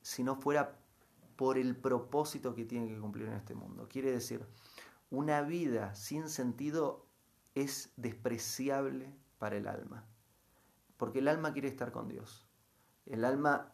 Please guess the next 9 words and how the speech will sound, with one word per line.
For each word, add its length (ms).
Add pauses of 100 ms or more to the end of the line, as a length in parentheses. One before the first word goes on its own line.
(120)
tiene 200
un 120
conflicto 840
existencial. 720 (680)
El 180
alma 500
no 240
quiere 260
separarse, 840